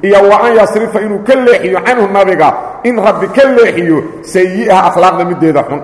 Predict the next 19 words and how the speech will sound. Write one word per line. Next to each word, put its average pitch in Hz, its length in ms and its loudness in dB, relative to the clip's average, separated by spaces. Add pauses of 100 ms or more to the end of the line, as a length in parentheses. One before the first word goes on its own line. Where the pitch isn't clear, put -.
(220)
Faqad 214 260 0
rawaa 190 320 4
Muslim, 190 340 -4 (220)
Imaam 220 240 2
Muslimaa 202 340 -2
saxiixiisa 190 600 -4 (280)
ku 269 180 -2
wariyey, 190 380 2 (300)
can 214 160 -4 (120)
Caliy 190 260 0
ibni 196 200 -6
Abi 180 180 0 (100)
Aalib 202 280 2
uu 175 40 -6
ka 196 140 -2
wariyey, 180 220 2
radia 185 300 0
allahu 170 360 2
canhu, 214 220 -2